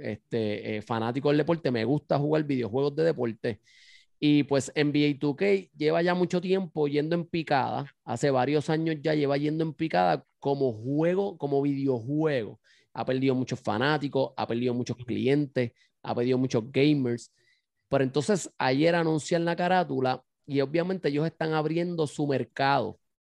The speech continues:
a Europa. Ponen a Luka Doncic en la portada,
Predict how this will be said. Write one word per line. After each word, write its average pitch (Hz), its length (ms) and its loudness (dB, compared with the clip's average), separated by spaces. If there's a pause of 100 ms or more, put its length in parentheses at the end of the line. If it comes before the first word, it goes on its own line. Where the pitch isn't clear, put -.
a 104 80 -6
Europa. 117 760 0 (1300)
Ponen 123 280 -2
a 120 80 0
Luka 120 240 0
Doncic 123 600 -4 (260)
en 117 180 0
la 107 120 2
portada, 110 680 -2